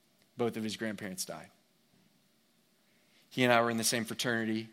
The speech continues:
and so we were friends. And, and this guy, everyone knew on campus. Everyone knew him.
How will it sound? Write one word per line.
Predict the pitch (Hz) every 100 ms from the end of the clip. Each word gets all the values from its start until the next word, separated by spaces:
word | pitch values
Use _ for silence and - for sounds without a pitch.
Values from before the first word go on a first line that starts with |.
| _ _ _ _ _
and | -
so | 127
we | 113
were | 110
friends. | - 160 139 117 107
And, | 104
and | 113
this | 139 156
guy, | 170 147 139 139 - - -
everyone | 131 147 180 175 156
knew | 147
on | 135
campus. | 117 117 101 82 - - - _ _ _ _ _ _ _ _ _ _ _ _ _ - -
Everyone | 127 139 131
knew | 120
him. | 107 101